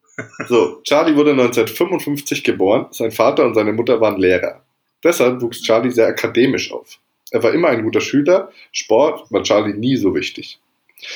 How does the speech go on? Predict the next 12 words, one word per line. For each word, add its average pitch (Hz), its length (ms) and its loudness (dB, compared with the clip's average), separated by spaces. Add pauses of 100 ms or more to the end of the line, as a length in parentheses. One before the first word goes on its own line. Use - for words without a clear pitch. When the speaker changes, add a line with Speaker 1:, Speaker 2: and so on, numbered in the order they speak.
Speaker 2:
Stattdessen 135 460 0
verbrachte 107 360 0
er 98 80 4
seine 95 220 0
Kindheit 90 400 0
damit, 98 260 -4
Vulkane 104 520 0
zu - 180 -2
bauen, 101 400 2
Frösche - 440 -2
zu 95 120 -4
sezieren 104 580 -2